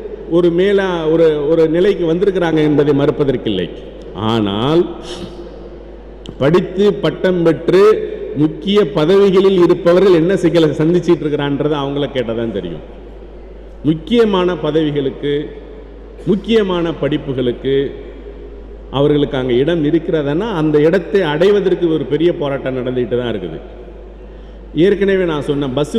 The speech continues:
பிரச்சனை இன்னைக்கு என்னவா இருக்குதுன்னு பார்த்தோம்னா, எனக்கு தெரிஞ்சு,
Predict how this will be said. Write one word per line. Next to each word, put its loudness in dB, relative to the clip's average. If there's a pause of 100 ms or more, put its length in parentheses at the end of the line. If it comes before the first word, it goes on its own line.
பிரச்சனை 0
இன்னைக்கு 0
என்னவா 0
இருக்குதுன்னு -2
பார்த்தோம்னா, -2 (2000)
எனக்கு 2
தெரிஞ்சு, 2